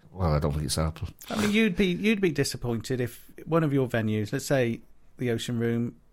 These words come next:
Speaker 2: called somebody else in to provide their comedy.
Speaker 1: Could happen.
Speaker 2: You
Speaker 1: Yeah,
Speaker 2: would,
Speaker 1: you're,
Speaker 2: you'd
Speaker 1: you're,
Speaker 2: be,
Speaker 1: you're always looking over your shoulder,
Speaker 2: you'd be
Speaker 1: aren't you?
Speaker 2: upset by it, but they,
Speaker 1: Yeah.
Speaker 2: they've got every right to do that unless you've got it in writing. And if there's no con-, contract, maybe there's a lesson learned there.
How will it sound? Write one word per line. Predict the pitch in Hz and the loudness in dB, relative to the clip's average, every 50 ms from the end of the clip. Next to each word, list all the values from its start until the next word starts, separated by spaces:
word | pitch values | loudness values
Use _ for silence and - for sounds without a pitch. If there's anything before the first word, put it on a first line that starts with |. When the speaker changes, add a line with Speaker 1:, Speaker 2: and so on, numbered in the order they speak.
| _ - - | _ -20 -16
Speaker 2:
called | - - 143 127 120 117 | -8 -4 -2 -2 -2 -2
somebody | - 120 110 113 110 110 110 | -2 -2 -2 0 0 0 0
else | 107 107 - - | 0 -2 -2 -2
in | 107 101 98 101 - - _ - | -2 -2 -2 -4 -8 -12 _ -16
to | - - 107 | -8 -8 -8
provide | 110 - - - 107 - 98 95 95 - | -8 -6 -6 -6 -4 -2 -2 -4 -4 -4
their | 104 98 | -6 -6
comedy. | - - 98 95 95 92 92 92 92 - - - _ _ - | -4 -4 -4 -4 -4 -4 -4 -6 -6 -8 -14 -20 _ _ -2
Speaker 1:
Could | - 104 95 98 | 2 4 6 6
happen. | 98 92 - 113 110 101 85 - - - - 95 | 6 6 4 2 2 2 0 -2 -6 -14 -4 0
Speaker 2:
You | 92 98 | 6 8
Speaker 1:
Yeah, | |
Speaker 2:
would, | 107 101 | 8 8
Speaker 1:
you're, | - 104 | 8 8
Speaker 2:
you'd | - 208 | 6 6
Speaker 1:
you're, | - - | 6 6
Speaker 2:
be, | 123 110 | 6 8
Speaker 1:
you're | 113 110 | 8 8
always | 107 107 92 101 | 8 6 6 4
looking | 98 95 101 104 | 2 2 4 4
over | 101 98 98 | 4 4 4
your | 95 | 2
shoulder, | 98 117 110 110 101 101 | 4 4 4 4 6 6
Speaker 2:
you'd | 95 | 6
be | - | 6
Speaker 1:
aren't | 101 95 | 6 4
you? | - | 2
Speaker 2:
upset | 95 90 - - 143 - - | 2 0 2 2 2 0 2
by | - 127 127 127 | 0 0 2 2
it, | 123 - | 2 2
but | 151 143 143 - - - - - - - | 2 2 2 0 -2 -10 -18 -20 -20 -10
they, | - 156 156 170 160 | 0 4 6 6 6
Speaker 1:
Yeah. | - | 6
Speaker 2:
they've | 160 165 156 151 | 4 2 4 4
got | 151 143 | 2 2
every | 143 139 | 4 4
right | 139 139 131 - | 2 2 0 -2
to | - 139 | -4 0
do | 139 131 117 | 0 0 2
that | 104 104 107 - - _ - | 2 0 -2 -4 -6 _ -8
unless | - 127 131 127 123 - | -4 -2 -2 0 -2 -2
you've | - 117 | -6 -4
got | - 113 - - _ - | -4 -4 -6 -6 _ -8
it | - 127 104 117 | -6 -4 -2 -2
in | 117 120 113 113 - | -2 -2 -4 -2 -2
writing. | 127 120 120 - - - 104 104 117 | -2 -2 -2 -4 -2 -4 -2 -2 0
And | 143 | -2
if | 147 147 | -2 -2
there's | 214 208 180 | -2 -4 -2
no | 226 214 180 147 143 - - - - | -2 -2 -2 -2 -4 -6 -12 -20 -16
con-, | - - 147 143 147 - - | -4 -2 -2 -2 -2 -4 -6
contract, | - 151 143 135 - 143 135 165 | -2 -2 -2 0 0 -2 -2 -2
maybe | 208 220 202 180 175 - - - - _ _ - | -2 0 0 0 -2 -2 -6 -20 -20 _ _ 0
there's | 151 139 151 | 2 4 6
a | 147 | 6
lesson | 143 135 - - 135 139 | 4 4 2 0 0 4
learned | 143 143 139 135 120 | 4 4 4 4 2
there. | 107 101 101 101 | 0 0 -2 -4